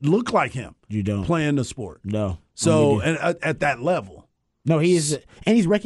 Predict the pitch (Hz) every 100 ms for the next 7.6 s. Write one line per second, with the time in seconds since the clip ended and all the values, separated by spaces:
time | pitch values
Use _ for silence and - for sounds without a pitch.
0 | 180 175 156 190 180 175 147 180 165 139
1 | 139 127 117 113 131 165 156 135 165 151
2 | 143 170 165 151 139 135 143 180 151 135
3 | 127 127 127 135 131 135 120 135 - 185
4 | 190 131 131 127 131 120 127 139 131 135
5 | 123 113 135 139 123 127 143 143 127 117
6 | - 160 156 127 135 147 127 135 120 127
7 | 127 - 127 104 208 147